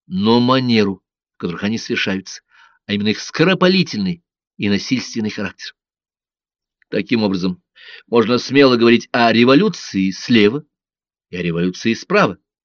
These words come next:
А то, что они находятся в непримиримом противоречии друг с другом, объясняется их соперничеством за симпатии масс, а не разногласиями в методах или задачах. И Гитлер,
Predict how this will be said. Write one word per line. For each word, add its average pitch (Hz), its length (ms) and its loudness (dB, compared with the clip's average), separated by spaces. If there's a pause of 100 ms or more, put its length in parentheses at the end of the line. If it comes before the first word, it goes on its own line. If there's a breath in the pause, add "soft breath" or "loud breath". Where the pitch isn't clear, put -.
(640 loud breath)
А 127 160 -4
то, 160 120 0
что 151 140 2
они 147 80 4
находятся 151 480 4
в 123 80 2
непримиримом 165 680 2
противоречии 170 720 -2
друг 90 220 -4
с - 40 -20
другом, 92 340 -2 (200)
объясняется 110 880 0
их 107 120 -2 (160 soft breath)
соперничеством 117 1080 -2 (180 loud breath)
за 104 140 -2
симпатии 117 580 -2
масс, 117 540 -2 (260 loud breath)
а 101 180 0
не 101 160 0
разногласиями 98 880 0 (220 loud breath)
в 90 160 -8
методах 95 540 -4 (220 soft breath)
или 95 180 -2
задачах. 90 580 -6 (720)
И 214 140 0
Гитлер, 156 540 0